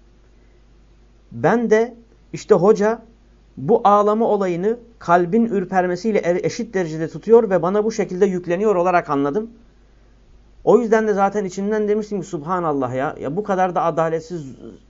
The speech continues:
ve zalimce yaklaşılır mı?" diye kendi içerim-, içimden geçmişti bu. O yüzden ben hocaya, "Hocam ben böyle demedim ki." diye reddiye vermedim. Çünkü hocanın benim böyle söylediğimi anladığını za-, bilmiyordum.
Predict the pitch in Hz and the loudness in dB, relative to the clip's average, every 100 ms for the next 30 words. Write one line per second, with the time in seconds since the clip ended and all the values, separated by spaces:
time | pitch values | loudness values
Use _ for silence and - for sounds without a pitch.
0 | - 147 151 151 160 175 160 151 151 151 | -2 -2 0 0 -2 -2 -2 -2 -4 -4
1 | 190 180 143 180 185 151 175 175 160 156 | -4 -4 -4 -6 -6 -6 -6 -4 -4 -6
2 | - - 151 160 151 131 131 110 101 90 | -12 -12 -8 -6 -4 -4 -6 -12 -14 -18
3 | _ _ _ _ _ _ _ _ _ _ | _ _ _ _ _ _ _ _ _ _
4 | _ _ _ _ _ 160 233 262 220 214 | _ _ _ _ _ 4 4 4 0 2
5 | 202 196 190 170 180 185 - - - 151 | 0 0 -2 0 -2 -2 -8 -20 -2 0
6 | 160 220 180 180 185 208 202 208 220 262 | 2 -2 -2 -2 0 0 0 -2 0 0
7 | 269 165 101 - _ _ _ _ _ _ | 0 -2 -10 -12 _ _ _ _ _ _
8 | 139 156 165 151 131 135 127 123 120 117 | -2 4 4 4 2 0 0 -2 -6 -4
9 | 240 226 175 180 202 240 220 196 233 202 | -4 -2 0 0 0 0 0 0 0 2
10 | 208 226 214 196 190 180 202 220 - 185 | 4 4 2 0 -2 -2 -2 -2 -2 -2
11 | 190 190 226 185 160 208 214 135 104 101 | -2 0 0 -2 -4 -2 0 -2 -4 -8